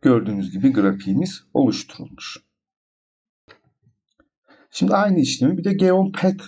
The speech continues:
fonksiyonuyla gerçekleştirelim ve sonucuna bakalım.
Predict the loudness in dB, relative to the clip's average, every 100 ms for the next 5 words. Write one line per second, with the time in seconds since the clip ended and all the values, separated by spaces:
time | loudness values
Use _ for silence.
0 | -6 -4 -4 -2 -2 0 2 0 -2 -4
1 | -4 -4 -4 -8 -4 -4 -4 -4 0 0
2 | -2 -8 -2 -2 2 2 2 2 0 0
3 | -4 -4 -6 -8